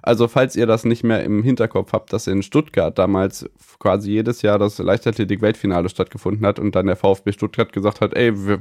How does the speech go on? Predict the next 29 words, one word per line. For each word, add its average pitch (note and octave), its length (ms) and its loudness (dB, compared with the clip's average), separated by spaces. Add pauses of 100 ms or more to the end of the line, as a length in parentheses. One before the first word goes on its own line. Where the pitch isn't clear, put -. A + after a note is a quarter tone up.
Laufbahn B2 600 2
wollen B2 180 6
wir D3+ 80 4
nicht“, F3+ 240 0 (280)
guckt F3+ 220 -2
euch E3 120 4
mal C3+ 120 4
bitte C#3 220 0
die A#2+ 140 0
alten G#2+ 300 2
Bilder A2+ 280 4
an, G#2 260 2
oh, F2+ 220 -4
von G2+ 480 0
Meistertitel C3 520 -2
von G#2+ 180 -2
Stuttgart A#2+ 380 -2
beispielsweise, F2 600 -2
da F#2+ 120 -6
haben G2 120 0
die G2+ 60 2
noch G2 160 -2
eine G2+ 100 0
richtig G2+ 300 -4
schöne F#2+ 180 -2
Laufbahn F2+ 400 -2
da E2+ 80 -4
im F2 100 -6
Stadion. F#2 440 -2